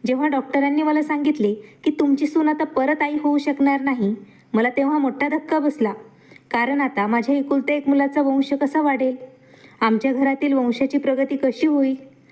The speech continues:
दररोज बेसन पीठ लावून शारदाजी काव्याला आंघोळ घालायच्या आणि संतोषीला नेहमी म्हणत होत्या, "सुनबाई,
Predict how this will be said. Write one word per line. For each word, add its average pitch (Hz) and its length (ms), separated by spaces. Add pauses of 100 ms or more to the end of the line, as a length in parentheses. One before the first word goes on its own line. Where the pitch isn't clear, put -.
(260)
दररोज 240 400
बेसन 269 340
पीठ 277 240
लावून 214 300
शारदाजी 254 480
काव्याला 294 380
आंघोळ 277 260
घालायच्या 277 440 (580)
आणि 233 180
संतोषीला 247 640
नेहमी 254 260
म्हणत 294 300
होत्या, 240 280 (540)
"सुनबाई, 269 460